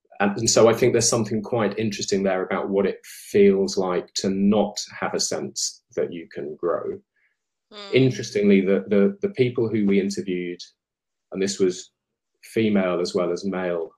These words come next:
Speaker 1: lifers, who were further into their sentences, were able to describe forms of growth. So that, that's interesting because, of course,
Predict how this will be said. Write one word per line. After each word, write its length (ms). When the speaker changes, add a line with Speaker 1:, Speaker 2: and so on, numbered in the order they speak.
Speaker 1:
lifers, 680
who 140
were 100
further 480
into 220
their 140
sentences, 840
were 160
able 380
to 160
describe 720
forms 320
of 200
growth. 280
So 320
that, 220
that's 260
interesting 520
because, 280
of 120
course, 340